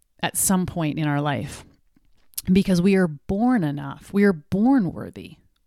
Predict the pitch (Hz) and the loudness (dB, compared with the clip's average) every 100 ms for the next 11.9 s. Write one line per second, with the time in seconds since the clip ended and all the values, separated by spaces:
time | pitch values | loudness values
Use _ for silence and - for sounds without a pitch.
0 | - 220 214 202 170 202 254 - 151 151 | -2 0 2 0 2 4 4 0 -6 -6
1 | 135 131 - - _ _ 190 151 165 151 | -6 -6 -12 -16 _ _ -10 -4 -4 -4
2 | - 156 147 - 151 165 147 143 143 92 | -4 -2 -2 -4 -8 -8 -8 -8 -8 -10
3 | - - - 196 190 170 202 233 196 160 | -12 -8 0 2 2 2 -2 -2 -2 -2
4 | 151 139 156 - - - - - 339 370 | -2 -2 -4 -6 -14 -20 -6 0 4 4
5 | 165 - 151 151 151 139 - 185 - _ | 4 -2 -4 -6 -4 -4 -4 -4 -6 _
6 | - 240 254 175 143 - - 170 196 202 | 0 2 4 2 -2 -6 -8 -6 0 4
7 | 220 - - 202 196 208 226 160 151 - | 2 0 -6 -2 0 0 0 0 -2 -2
8 | 165 165 - _ _ _ _ 165 180 175 | -4 -4 -10 _ _ _ _ -6 0 0
9 | - 180 - 208 214 - - - - _ | 0 -6 -2 0 0 -2 -6 -8 -8 _
10 | _ - - _ _ _ _ _ _ _ | _ -20 -20 _ _ _ _ _ _ _
11 | _ _ _ _ - - 190 185 175 | _ _ _ _ 2 6 8 8 6